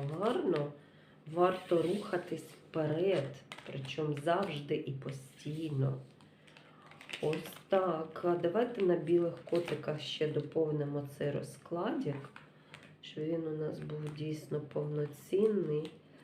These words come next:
А що нам на сьогодні білі котики підкажуть? Щоб в нас, як в тому інь-янь було,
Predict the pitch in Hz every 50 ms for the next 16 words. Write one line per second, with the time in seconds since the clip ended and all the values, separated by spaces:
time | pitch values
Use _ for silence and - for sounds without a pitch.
0 | - - - - - - - - - - - - - - - - - - - -
1 | - - - - - - - - - - - - - - - - - - - -
2 | - - 190 196 196 190 180 175 170 165 165 - - - 170 175 180 196 233 320
3 | 349 277 196 151 156 156 165 - - - - - - - - 170 190 220 226 226
4 | 220 - - 160 147 131 135 - - - - - - 139 - 156 151 151 - -
5 | - - - - - - - - - - - - - - - - - - - -
6 | 180 160 165 175 185 190 202 196 - - 180 175 175 180 - - - 190 185 180
7 | 180 175 175 175 - 175 180 180 180 175 165 147 139 147 143 139 135 135 135 135
8 | 131 135 139 139 139 - -